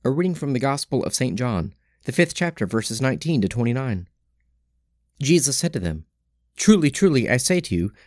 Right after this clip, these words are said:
the Son can do nothing of his own accord, but only what he sees the Father doing. For whatever he does, that the Son does likewise. For the Father loves the Son, and shows him all that he himself is doing. And greater works than these will he show him,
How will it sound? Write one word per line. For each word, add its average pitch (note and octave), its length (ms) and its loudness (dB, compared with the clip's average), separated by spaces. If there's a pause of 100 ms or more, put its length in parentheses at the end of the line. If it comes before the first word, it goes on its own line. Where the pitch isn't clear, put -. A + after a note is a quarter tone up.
the B2+ 80 2
Son B3 200 8
can F3 140 2
do D3 100 6
nothing C#3+ 380 2
of A#2+ 140 0
his B2+ 100 2
own D#3 160 4
accord, E2+ 400 -2 (240)
but - 140 4
only G#3 200 8
what B2 220 6
he C#3 160 0
sees A#2 320 0
the B2 80 0
Father C#3 300 2
doing. B2+ 380 -4 (520)
For D3+ 160 6
whatever F3 320 6
he A#2 140 0
does, G2 420 0 (280)
that C3+ 120 4
the C3+ 80 0
Son B2+ 300 4
does B2+ 180 4
likewise. G2 560 -2 (460)
For C3 120 2
the B2+ 120 4
Father D#3+ 280 6
loves E3 260 0
the G2 100 -6
Son, E2 340 -6 (340)
and - 160 0
shows F3 260 6
him D3 200 4
all F#3+ 220 4
that F3 180 -2
he D#3+ 160 2
himself C#3 480 0
is A2+ 160 -2
doing. G2+ 380 -2 (680)
And C#3 160 6
greater G#3+ 240 6
works E3 300 2
than D3 160 2
these C3+ 340 0
will C3 120 4
he D3+ 100 4
show F#3+ 220 2
him, E2+ 260 -2